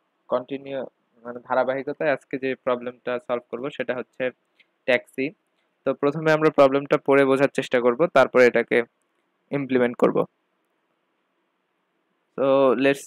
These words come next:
start. After the lesson, n groups of school children went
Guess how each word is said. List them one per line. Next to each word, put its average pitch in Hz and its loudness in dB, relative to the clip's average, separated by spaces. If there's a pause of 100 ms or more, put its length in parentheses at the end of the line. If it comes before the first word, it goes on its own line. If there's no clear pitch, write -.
start. 135 4 (500)
After 139 0 (120)
the 208 4 (120)
lesson, 143 0 (420)
n - -6 (180)
groups 143 2 (100)
of 147 0 (260)
school - 0 (120)
children 131 2 (180)
went 143 6